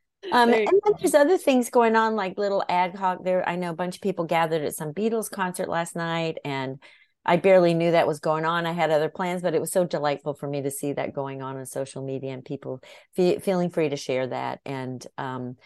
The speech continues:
Speaker 1: there's a name game thing happening this coming week where they're taking all of this more kind of dry and difficult to manage Zoom collective conversation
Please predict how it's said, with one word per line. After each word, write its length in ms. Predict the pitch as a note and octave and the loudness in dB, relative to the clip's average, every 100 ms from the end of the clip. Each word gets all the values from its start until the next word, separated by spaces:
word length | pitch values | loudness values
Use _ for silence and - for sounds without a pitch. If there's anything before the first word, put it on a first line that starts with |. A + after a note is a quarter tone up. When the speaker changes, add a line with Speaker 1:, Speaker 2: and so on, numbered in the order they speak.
| _ _ | _ _
Speaker 1:
there's 240 | D3+ D#3 D3 | 0 0 2
a 220 | D3 C3+ | 2 2
name 540 | C3 D#3+ E3+ E3+ E3+ | 0 2 2 0 -2
game 420 | D3+ D#3+ D#3 D#3 D#3 | 0 0 2 -2 -6
thing 440 | - D#3+ D3+ D3+ | -4 -2 -2 -4
happening 640 | E3 D3+ D3 D3 D3 C#3+ C#3+ | -4 -4 -4 -6 -4 -4 -2
this 280 | C#3 C3+ - | -2 -2 -4
coming 400 | - D#3 D3 C#3 | -4 -2 0 2
week 300 | D3 C#3 - | 2 2 2
where 260 | C#3 C3+ C3+ - - | 2 2 -2 -12 -8
they're 100 | - | -2
taking 580 | D3 - D#3+ D#3 D3+ D3 | -2 2 2 2 0 0
all 300 | - C#3+ C#3 | 0 2 2
of 120 | C#3+ | 2
this 360 | C#3 C#3 C#3 - - - _ | 2 0 0 -8 -14 -20 _
more 520 | D#3+ D#3+ D#3+ D3+ D3+ D3 | -2 4 6 6 6 2
kind 180 | F3 D3+ | -4 -6
of 120 | C3 | -4
dry 460 | C#3+ C3 C#3 C#3 C#3+ | 0 2 4 4 4
and 360 | C#3+ - C#3+ | 0 -2 -2
difficult 380 | D3+ D3+ E3 D3 | -2 -2 -2 -2
to 80 | C#3+ | -4
manage 480 | C3+ C#3+ C#3+ C#3+ C3+ | -4 -2 2 0 0
Zoom 840 | B2+ B2 C#3+ D3+ E3 E3+ F3 F3 D#3+ | -6 -2 0 0 0 2 0 -2 -4
collective 760 | - D3 D#3 D#3 - E3 D#3+ - | -4 0 0 0 0 2 2 0
conversation 960 | - D#3+ D#3+ D#3 D#3 D#3+ - D#3 D#3 | -4 -2 -2 2 2 2 0 -2 0